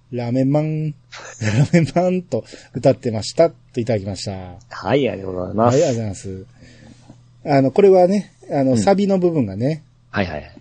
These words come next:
Speaker 1: えー、ランアンドランって言ってるのに、
Speaker 2: うん。
Speaker 1: ラーメンマンって聞こえるっていう。
Speaker 2: うん。
Speaker 1: これ言われて、
Speaker 2: うん。
Speaker 1: 確かにそれ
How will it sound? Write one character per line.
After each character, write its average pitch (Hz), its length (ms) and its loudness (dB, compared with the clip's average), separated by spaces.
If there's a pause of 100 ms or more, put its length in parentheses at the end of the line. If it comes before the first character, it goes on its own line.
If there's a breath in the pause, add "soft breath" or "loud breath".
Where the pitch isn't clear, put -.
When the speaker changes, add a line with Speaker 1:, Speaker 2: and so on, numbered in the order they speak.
(140)
Speaker 1:
え 117 640 -2
ー、 160 40 -12
ラ 156 120 6
ン 160 140 0
ア 156 60 2
ン 151 60 0
ド 147 120 4
ラ 147 120 4
ン 131 40 2
っ - 20 -4
て 117 100 -6
言 107 40 -4
っ - 40 -18
て 123 100 -4
る 117 80 -2
の 113 140 -6
に、 123 300 0 (180)
Speaker 2:
う 92 60 -14
ん。 82 220 -14
Speaker 1:
ラ 131 220 0
ー - 20 0
メ 143 140 2
ン 143 100 2
マ 160 100 4
ン 170 60 0
っ - 20 -6
て 127 100 -4
聞 - 160 -16
こ 131 120 0
え 117 40 -2
る 113 80 -2
っ - 40 -8
て - 160 -14
い 95 180 -14
う。 - 60 -20 (100)
Speaker 2:
う 110 60 -2
ん。 87 320 0 (580 loud breath)
Speaker 1:
こ 247 80 4
れ 262 120 6
言 247 120 6
わ 247 100 6
れ 156 120 2
て、 113 400 -4 (340)
Speaker 2:
う - 40 -4
ん。 175 40 -2
Speaker 1:
確 262 300 -2
か 277 100 4
に 143 140 0
そ 170 160 -2
れ 180 240 2